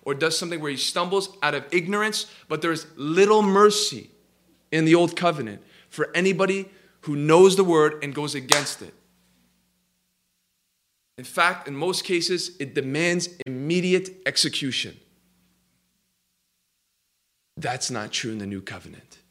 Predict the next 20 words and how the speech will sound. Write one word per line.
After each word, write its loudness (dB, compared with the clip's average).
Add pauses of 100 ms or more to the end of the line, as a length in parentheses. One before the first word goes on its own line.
(1400)
So -6
we -4
can -2
put -6
up -2
First -6
John -6
one -8
seven -6 (400)
because -2 (120)
you -10
can't -6
hear -4
the -4
gospel -8 (880)
enough. -14 (1300)
First -2
John -2
one -6
seven, -4